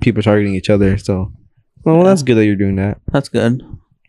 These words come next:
Speaker 2: But that, that, that sucks for her, though, how she's getting
Speaker 1: Yeah.
Speaker 2: targeted like that.
Speaker 1: And she literally, she literally carries the whole building. <laughs>
Speaker 2: She's literally the
Speaker 1: Like,
Speaker 2: carry.
Speaker 1: dude, today I saw her going back and forth.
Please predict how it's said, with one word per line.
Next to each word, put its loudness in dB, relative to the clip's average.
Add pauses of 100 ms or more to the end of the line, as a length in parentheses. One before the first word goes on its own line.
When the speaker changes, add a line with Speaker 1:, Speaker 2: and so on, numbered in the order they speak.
(300)
Speaker 2:
But -8
that, 0
that, 0
that 0
sucks -2
for 0
her, -2
though, 2
how 0
she's -4
getting -2
Speaker 1:
Yeah. 2
Speaker 2:
targeted 0
like -6
that. -8
Speaker 1:
And 0
she -2
literally, 2
she -2
literally 2
carries -2
the -4
whole -4
building. -10 (200)
<laughs> -12 (1800)
Speaker 2:
She's 2
literally 4
the 0
Speaker 1:
Like, 2
Speaker 2:
carry. -4
Speaker 1:
dude, -2
today 2
I 0
saw 0
her 0
going 0
back -2
and -10
forth. 2